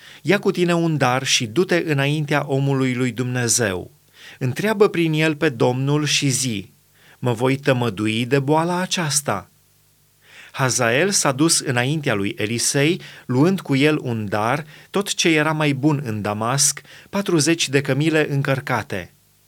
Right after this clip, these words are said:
Când a ajuns, s-a înfățișat înaintea lui și a zis: "Fiul tău Ben-Hadad, împăratul Siriei,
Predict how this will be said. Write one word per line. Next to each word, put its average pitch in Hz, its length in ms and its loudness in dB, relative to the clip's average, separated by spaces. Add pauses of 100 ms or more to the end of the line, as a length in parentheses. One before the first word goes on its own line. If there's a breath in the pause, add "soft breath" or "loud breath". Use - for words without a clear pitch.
(440 loud breath)
Când 135 280 0
a 113 220 0
ajuns, 120 540 0 (200 loud breath)
s-a - 200 0
înfățișat 143 640 0
înaintea 143 440 0
lui 123 260 0
și 160 220 0
a 139 100 4
zis: 123 460 -2 (1000)
"Fiul 196 420 2
tău 175 280 4
Ben-Hadad, 143 840 2
împăratul 143 600 0
Siriei, 117 800 0